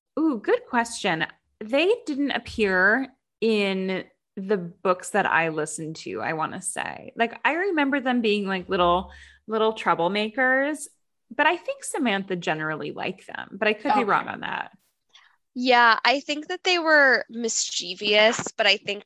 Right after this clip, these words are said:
Speaker 3: like, she enjoyed spending time with them. I think they got her into some mischief.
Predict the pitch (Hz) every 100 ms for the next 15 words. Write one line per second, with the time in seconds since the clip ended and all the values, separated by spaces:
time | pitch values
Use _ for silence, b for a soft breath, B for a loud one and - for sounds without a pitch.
0 | _ 196 - - 202 208 196 180 175 160
1 | 175 - _ _ - - 180 156 180 -
2 | - - 208 - - 180 - - 262 -
3 | 294 226 202 220 202 190 196 202 - 180
4 | 175 - - - - 226 - -